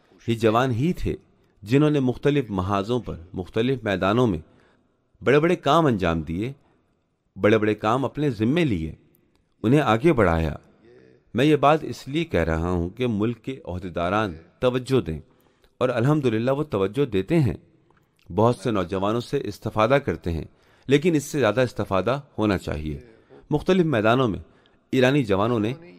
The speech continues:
بہت اچھے اور بڑے کام انجام دیے ہیں۔ میں نے یہاں نوٹ کر رکھا ہے،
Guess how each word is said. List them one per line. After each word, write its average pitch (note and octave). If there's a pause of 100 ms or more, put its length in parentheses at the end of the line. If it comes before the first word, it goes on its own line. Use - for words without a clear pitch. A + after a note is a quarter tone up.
(320)
بہت D#3 (160)
اچھے -
اور D3
بڑے A#2+
کام G#2+
انجام E2
دیے D2+
ہیں۔ C#2 (960)
میں C3
نے E3
یہاں E3
نوٹ C3
کر F#2
رکھا F#2+
ہے، D#2